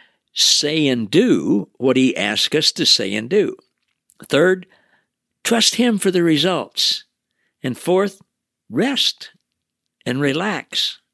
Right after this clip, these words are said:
Continually listen to God. Have one ear open to God all the time. Say and do what he asks us to say and do.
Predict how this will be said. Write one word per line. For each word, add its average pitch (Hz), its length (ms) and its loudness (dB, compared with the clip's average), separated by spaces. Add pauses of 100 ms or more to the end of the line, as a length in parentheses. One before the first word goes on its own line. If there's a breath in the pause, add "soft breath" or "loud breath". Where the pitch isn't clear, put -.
(480)
Continually 233 760 -2
listen 196 380 0
to 127 60 -4
God. 87 260 -4
Have 90 160 -6
one 214 240 -4
ear 220 300 2
open 170 300 -2
to 113 80 -4
God 87 260 -4
all 113 180 -4
the 139 120 -4
time. 64 320 -12 (480 loud breath)
Say 220 340 0
and 208 120 -2
do 202 180 2
what 175 140 2
he 165 140 0
asks 180 300 -2
us 156 120 0
to 143 120 -4
say 143 280 0
and 107 160 -4
do. 90 260 -10